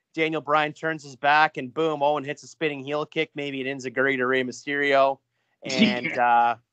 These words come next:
Speaker 1: you know, I don't know if we're gonna get an elimination quite this early, but I think Owen
Speaker 2: Yeah.
Speaker 1: and Yoko are drawing battle lines here.
Speaker 2: Yeah, yeah, I can see that too. Um,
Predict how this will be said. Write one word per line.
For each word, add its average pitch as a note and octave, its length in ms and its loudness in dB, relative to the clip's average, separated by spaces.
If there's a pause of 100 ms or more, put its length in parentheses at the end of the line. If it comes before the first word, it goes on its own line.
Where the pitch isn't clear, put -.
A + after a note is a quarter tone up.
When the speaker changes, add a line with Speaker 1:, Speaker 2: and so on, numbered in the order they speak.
(180)
Speaker 1:
you E3+ 120 -8
know, E3+ 240 2
I E3 120 0
don't G#3+ 100 0
know G#3 120 4
if G3+ 100 -2
we're F#3+ 80 -4
gonna F#3 160 -2
get E3+ 100 -4
an E3 60 -8
elimination E3 640 -4
quite F3 320 2
this F#3 180 -4
early, G#3+ 420 0 (320)
but D3 120 2
I D3+ 80 2
think F#3+ 260 -2
Owen F3+ 200 6
Speaker 2:
Yeah. F3 40 0
Speaker 1:
and D#3 100 -6
Yoko D#3 380 0
are C3+ 220 2
drawing C#3 320 0
battle B2+ 280 0
lines G#2+ 300 -10
here. G#2 300 -14 (600)
Speaker 2:
Yeah, D3+ 680 -4
yeah, D3+ 280 -4
I D#3 120 -4
can D3+ 160 -12
see E3 240 -10
that D3+ 260 -14
too. C#3 340 -12 (520)
Um, C#3+ 400 -4